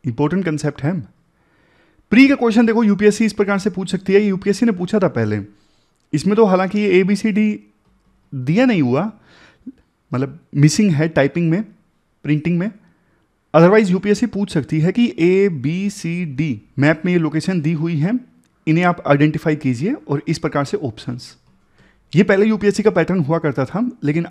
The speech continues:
आजकल थोड़ा कम हो गया है, लेकिन अब पुराना जो पैटर्न है यूपीएससी फिर से रिवाइव कर रही है, ऐसा दो हज़ार तेईस के पेपर में हमने देखा। एक क्वेश्चन आपको ये अटेम्प्ट करना है, दो हज़ार चार में यूपीएससी ने पूछा था,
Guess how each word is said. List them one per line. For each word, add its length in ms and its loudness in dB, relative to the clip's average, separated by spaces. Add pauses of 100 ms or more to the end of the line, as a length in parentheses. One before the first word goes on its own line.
आजकल 480 2 (640)
थोड़ा 160 0
कम 200 2
हो 120 4
गया 160 2
है, 60 2
लेकिन 260 -2
अब 200 -6 (200)
पुराना 680 2
जो 120 0
पैटर्न 380 0
है 160 0
यूपीएससी 380 -2
फिर 140 -4
से 140 0
रिवाइव 300 2
कर 160 0
रही 160 2
है, 100 2
ऐसा 200 0
दो 200 0
हज़ार 180 2
तेईस 260 -2
के 80 -4
पेपर 240 -2
में 120 -2
हमने 200 -2
देखा। 420 -4 (1160)
एक 120 6
क्वेश्चन 260 2
आपको 200 2
ये 120 4
अटेम्प्ट 280 0
करना 220 2
है, 240 -4 (420)
दो 120 4
हज़ार 140 4
चार 240 2
में 100 0
यूपीएससी 280 -2
ने 60 0
पूछा 280 -6
था, 200 -6